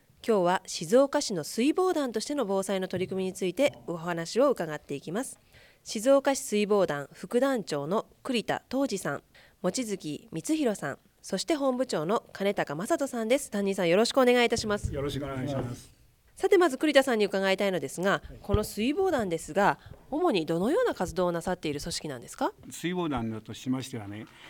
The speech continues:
Speaker 2: 大雨洪水警報が入りますね。その時に、えー、皆さんが、あの、拠点の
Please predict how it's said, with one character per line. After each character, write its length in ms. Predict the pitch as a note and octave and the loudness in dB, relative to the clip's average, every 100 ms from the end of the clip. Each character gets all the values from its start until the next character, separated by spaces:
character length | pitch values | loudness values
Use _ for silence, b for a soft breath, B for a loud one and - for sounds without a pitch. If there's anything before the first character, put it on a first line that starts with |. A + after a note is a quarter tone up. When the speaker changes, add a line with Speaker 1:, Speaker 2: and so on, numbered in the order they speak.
| B | B
Speaker 2:
大 180 | C3 D#3 | 0 2
雨 220 | E3 E3 | 4 2
洪 200 | D#3 D#3 | 2 -2
水 180 | C#3+ D3+ | 0 -2
警 140 | C#3+ D3 | -2 -4
報 140 | C#3 | -4
が 100 | B2 | -6
入 100 | A2 | -6
り 60 | A2 | -10
ま 80 | G#2+ | -8
す 120 | B2 | -6
ね。 220 | C3 - B B - | -8 -10 B B -8
そ 120 | D#3 | -4
の 100 | F3 | -4
時 260 | F3+ D3 | -2 -2
に、 280 | C#3 D3+ D3 | 2 2 0
え 340 | C3 A#2 A2+ A2 | -4 -4 -4 -4
ー、 40 | |
皆 120 | A2+ A2+ | -4 -6
さ 120 | G2+ | -8
ん 100 | G2 | -10
が、 100 | G2 | -12
あ 280 | G2 A#2 G#2+ | -12 -10 -10
の、 300 | G2+ F#2+ G2 | -10 -12 -8
拠 120 | C#3 | -6
点 200 | A#2+ G#2+ | -4 -4
の 240 | G2 F2 | -6 -12